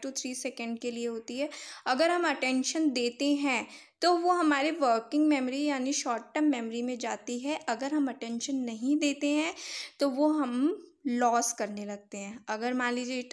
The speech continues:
अटेंशन दिया और हमने उसको रिहर्सल मेंटेन करके रखा तो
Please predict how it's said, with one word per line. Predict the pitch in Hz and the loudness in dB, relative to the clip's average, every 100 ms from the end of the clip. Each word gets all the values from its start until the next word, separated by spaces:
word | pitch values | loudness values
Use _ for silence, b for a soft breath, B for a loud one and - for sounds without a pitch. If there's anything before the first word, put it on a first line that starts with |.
| - | -6
अटेंशन | 226 233 226 233 - 269 | -6 -4 -4 -4 -2 -2
दिया | 240 240 247 302 339 B B B B | -2 0 0 0 -4 B B B B
और | 214 233 302 | 2 4 4
हमने | 262 254 262 | 0 0 -2
उसको | 269 - 285 | -4 -4 -2
रिहर्सल | 262 247 226 - 285 | -2 -4 -6 -4 -2
मेंटेन | 277 240 226 233 254 277 | 0 0 -2 0 2 2
करके | 269 226 208 202 | 2 -4 -4 -8
रखा | - 302 - 277 302 B B B B | -8 -10 -6 -4 -4 B B B B
तो | 320 359 349 | 2 2 2